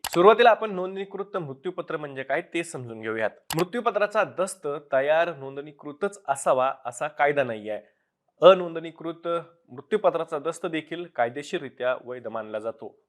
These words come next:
परंतु मृत्यूपत्राच्या दस्तावर संशय निर्माण होऊ नये म्हणून मृत्यूपत्राचा दस्त नोंदणीकृत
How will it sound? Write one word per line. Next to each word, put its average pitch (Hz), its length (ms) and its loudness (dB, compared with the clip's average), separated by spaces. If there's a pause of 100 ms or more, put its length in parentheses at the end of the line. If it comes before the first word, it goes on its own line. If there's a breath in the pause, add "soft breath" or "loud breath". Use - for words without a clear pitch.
(120)
परंतु 139 400 0 (440 soft breath)
मृत्यूपत्राच्या 202 760 2
दस्तावर 127 560 0
संशय 135 380 -8
निर्माण 156 380 -2 (320)
होऊ 180 160 6
नये 170 280 0
म्हणून 135 420 -2
मृत्यूपत्राचा 139 880 -4
दस्त 135 360 -10
नोंदणीकृत 131 640 -12